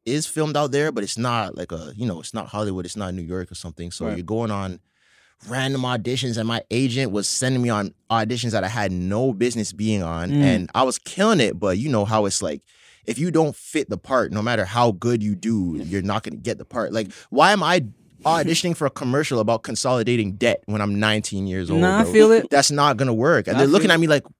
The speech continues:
Speaker 1: "Wow, like, did you have this script before?" I'm like, "Nah, I just read this on the, the Uber over here."
Speaker 2: <laughs>
Speaker 1: But no matter how good I do, I'm not gonna get the part 'cause this part is clearly for an older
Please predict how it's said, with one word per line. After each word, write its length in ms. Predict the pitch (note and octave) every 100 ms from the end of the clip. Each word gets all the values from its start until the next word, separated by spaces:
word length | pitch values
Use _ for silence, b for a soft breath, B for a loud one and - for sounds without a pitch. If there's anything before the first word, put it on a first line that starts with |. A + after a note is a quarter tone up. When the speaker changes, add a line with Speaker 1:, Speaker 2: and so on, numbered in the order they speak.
| -
Speaker 1:
"Wow, 400 | - F3+ D4 -
like, 180 | B2+ G#2+
did 140 | D3+
you 100 | A#3+
have 220 | - G3 F3
this 100 | D3+
script 240 | - G#3+
before?" 300 | C3+ - G#3
I'm 80 | G#3+
like, 100 | C3+
"Nah, 200 | A2 E3
I 60 | C3+
just 140 | C3+
read 160 | G#2+ D3
this 140 | -
on 120 | C#3
the, 60 | A#2+
the 220 | G2+ G2
Uber 280 | C3+ G#3 -
over 160 | E3+ G3+
here." 180 | B2 -
Speaker 2:
<laughs> 460 | F3 C3+ E3 C#3+
Speaker 1:
But 140 | B2+ E3+
no 80 | E3+
matter 200 | F#3 F#3
how 180 | F#3+ F3+
good 160 | F#3+
I 80 | F3
do, 240 | C3+ G#3+
I'm 100 | C#3+
not 140 | D3 E3
gonna 100 | C3
get 160 | A2
the 80 | D3
part 300 | - A3+ -
'cause 320 | - A#2 - - _
this 200 | C3 E3
part 220 | - D#3+
is 60 | C#3
clearly 320 | - E3 F3
for 160 | C#3+ C3+
an 120 | B2 -
older 540 | - B2+ C#3 B2+ B2+